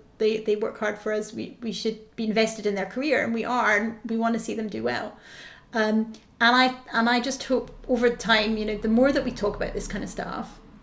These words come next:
um, is helpful to, to try and reset what leadership means, because the, the working world is changing, and, you know, it's, it's not gonna go back. I had a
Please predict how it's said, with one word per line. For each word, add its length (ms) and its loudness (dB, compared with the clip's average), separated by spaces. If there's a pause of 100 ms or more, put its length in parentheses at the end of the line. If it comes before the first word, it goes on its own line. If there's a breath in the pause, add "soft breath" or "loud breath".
(720)
um, 280 -4
is 220 2
helpful 720 2 (540 loud breath)
to, 520 0 (500)
to 140 -4
try 220 4
and 120 4
reset 460 0
what 160 -4
leadership 460 -4
means, 460 -8
because 560 -2 (500)
the, 240 -4 (260)
the 80 -6
working 380 2
world 260 0
is 140 -8
changing, 800 -6 (600 soft breath)
and, 560 0 (1000 soft breath)
you 120 -2
know, 100 2
it's, 560 -4
it's 440 -6
not 220 2
gonna 160 2
go 140 4
back. 300 4
I 60 2
had 180 -2
a 220 0